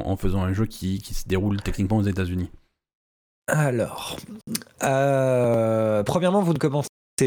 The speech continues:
Speaker 2: pas le jeu à Hawaï. Euh, vous commencez, euh, Like a Dragon à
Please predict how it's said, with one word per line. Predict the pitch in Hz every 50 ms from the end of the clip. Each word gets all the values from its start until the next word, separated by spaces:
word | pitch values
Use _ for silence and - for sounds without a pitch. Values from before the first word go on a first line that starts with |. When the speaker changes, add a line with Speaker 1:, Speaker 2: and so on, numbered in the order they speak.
| -
Speaker 2:
pas | - 160 151
le | 131
jeu | 110 123 123 107
à | 98
Hawaï. | 95 95 95 90 - 131 - _ _ _ _ _ - -
Euh, | 101 98 98 95 92 90 87 87 80 85 90 90 87 87 87 85 87 85 87
vous | 87 90 101 101
commencez, | - 104 98 98 95 - - - 107 104 104 101
euh, | 95 90 85 82 82 82 80 78 78 78 78 78 76 76 _ -
Like | 95 98 98 -
a | 110
Dragon | 95 92 98 92 98 101 95 92
à | 92